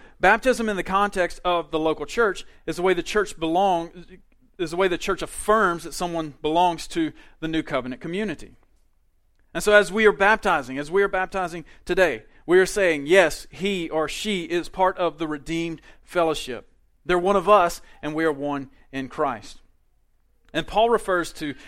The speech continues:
baptism in his letters to the churches, specifically Corinthians, Ephesians, Colossians, reminding us of the primacy of the local church in baptism. Now, to be clear,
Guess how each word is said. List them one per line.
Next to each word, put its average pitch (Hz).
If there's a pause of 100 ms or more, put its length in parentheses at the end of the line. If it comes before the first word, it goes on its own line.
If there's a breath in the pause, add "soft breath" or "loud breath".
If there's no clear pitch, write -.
(120)
baptism 156
in 143
his 135
letters 160
to -
the 147
churches, 190
specifically 156 (200 soft breath)
Corinthians, 165
Ephesians, 139
Colossians, 156 (260 soft breath)
reminding 180
us 170
of 170
the 143
primacy 185
of 143
the 143
local 143
church 190 (200 soft breath)
in 147 (200)
baptism. 135 (1000)
Now, 165 (340)
to 135
be 135
clear, 170